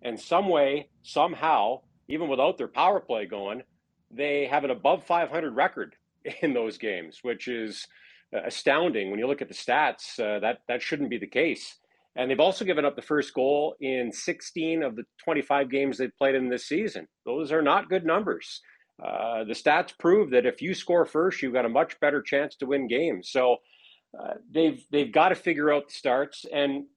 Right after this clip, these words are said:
falling behind one nothing is one thing, like they did last night. They were down one nothing after the first period, but still very much in that hockey game because of Dan Vladar, who was outstanding in the first period. If they had started the second period on time,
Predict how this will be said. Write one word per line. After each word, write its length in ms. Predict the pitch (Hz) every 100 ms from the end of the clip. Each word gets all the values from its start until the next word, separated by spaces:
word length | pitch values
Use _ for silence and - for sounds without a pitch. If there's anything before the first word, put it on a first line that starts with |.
| -
falling 300 | 190 233 226
behind 480 | 165 156 165 127 98
one 180 | 123 143
nothing 320 | 139 143 147
is 100 | 113
one 260 | 92 107 127
thing, 340 | 147 156 196 _ -
like 160 | 123 -
they 100 | 123
did 160 | 135
last 320 | 107 113 135
night. 220 | 143 160 190
They 80 | 127
were 100 | 120
down 260 | 123 120
one 200 | 113 180
nothing 300 | 170 170 160
after 240 | 147 147 147
the 80 |
first 360 | - 143 135 -
period, 360 | 117 113 127 139
but 180 | 123 131 _ _
still 320 | - - 139
very 340 | 104 139 214 254
much 260 | 202 208
in 100 | 185 180
that 160 | 170
hockey 320 | 143 151 -
game 280 | 113 101 87
because 400 | - 110 151 180
of 140 | 165 117
Dan 260 | 135 156
Vladar, 460 | 131 127 139 117 113 - _
who 80 | 143
was 160 | 135 127
outstanding 720 | 120 117 - - 156 165 131
in 80 | 120
the 60 |
first 340 | 113 135 123 -
period. 380 | 135 143 87 - _ _ _
If 140 | 147 -
they 120 | 175
had 160 | 165 -
started 360 | - 262 277
the 80 | 170
second 440 | - 220 254 254
period 360 | 190 156 131 117
on 200 | 107 101
time, 420 | 107 101 98 135